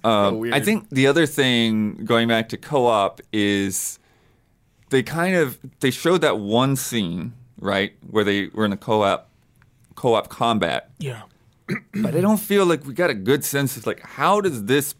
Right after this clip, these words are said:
Speaker 1: play out?
Speaker 3: Mm-hmm.
Speaker 1: Because it sounds like every character has, like, their own separate storyline.
Speaker 3: Yeah.
Speaker 1: So if you're playing as Red Hood and I'm playing as Nightwing,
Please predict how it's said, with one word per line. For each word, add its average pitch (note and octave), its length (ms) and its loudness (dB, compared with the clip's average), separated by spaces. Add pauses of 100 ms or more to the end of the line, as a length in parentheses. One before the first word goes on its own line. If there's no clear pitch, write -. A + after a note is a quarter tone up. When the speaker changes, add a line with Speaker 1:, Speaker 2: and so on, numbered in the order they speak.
Speaker 1:
play D#3 480 2
out? G2+ 420 -2
Speaker 3:
Mm-hmm. D3+ 320 -2
Speaker 1:
Because F3+ 320 0
it C#3 120 0
sounds E3 320 -2
like - 220 -6
every E3 240 2
character A#2 680 -2
has, B2+ 300 -2
like, A#2+ 180 2
their G#2+ 200 0
own A2 280 0
separate - 500 -2
storyline. F#2 920 0 (140)
Speaker 3:
Yeah. F#3+ 220 -2 (320)
Speaker 1:
So A2+ 640 4 (540)
if - 400 -6 (340)
you're G#2 200 0
playing A#2+ 280 0
as F#2+ 120 -2
Red G#2 220 2
Hood G#2 400 4
and - 140 -8
I'm G#2+ 140 -2
playing A2 320 -2
as - 220 -10 (260)
Nightwing, F#2+ 840 -2